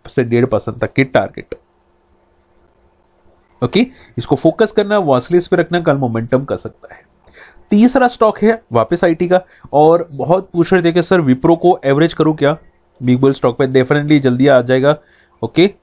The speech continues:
और बिरला, देखो आईटी स्टॉक्स में एवरेज करना अगर इंटरेस्टेड है, स्टार्ट कर लेना। मेरे हिसाब से आईटी स्टॉक्स में मोमेंटम हो सकती है,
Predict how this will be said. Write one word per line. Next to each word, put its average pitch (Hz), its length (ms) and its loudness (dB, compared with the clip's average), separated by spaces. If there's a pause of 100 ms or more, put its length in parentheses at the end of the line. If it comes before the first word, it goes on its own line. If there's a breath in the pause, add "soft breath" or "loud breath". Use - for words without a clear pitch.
(220)
और 123 300 4
बिरला, 170 300 2
देखो 233 440 -2 (220)
आईटी 214 300 2
स्टॉक्स 220 320 -2
में 226 100 0
एवरेज 185 260 2
करना 175 280 0
अगर 156 180 2
इंटरेस्टेड 151 440 0
है, 165 80 0
स्टार्ट 131 280 -2
कर 123 100 0
लेना। 127 240 0 (340 soft breath)
मेरे 151 140 2
हिसाब 196 220 0
से 196 120 0
आईटी 156 260 0
स्टॉक्स - 280 -2
में 175 80 2
मोमेंटम 127 380 0
हो 123 200 -6
सकती 104 320 -10
है, 123 120 -2